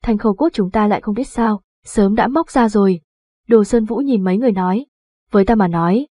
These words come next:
chư vị khách quý mới là bảo vật quý giá nhất. Mặc dù biết đối phương khen xã giao,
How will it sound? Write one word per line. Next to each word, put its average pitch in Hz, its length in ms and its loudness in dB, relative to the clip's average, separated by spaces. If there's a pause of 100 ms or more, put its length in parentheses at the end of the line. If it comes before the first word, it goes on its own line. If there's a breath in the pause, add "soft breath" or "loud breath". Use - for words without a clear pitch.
(180)
chư 220 160 2
vị 190 220 0
khách 302 180 -4
quý 202 120 2
mới 190 240 2
là 247 160 0
bảo 180 200 0
vật 180 180 -6
quý 185 140 -2
giá 185 140 -4
nhất. 247 220 -2 (480)
Mặc 240 180 0
dù 220 200 2
biết 302 140 0
đối 208 140 2
phương 233 180 0
khen 208 240 0
xã 220 220 -4
giao, 220 340 0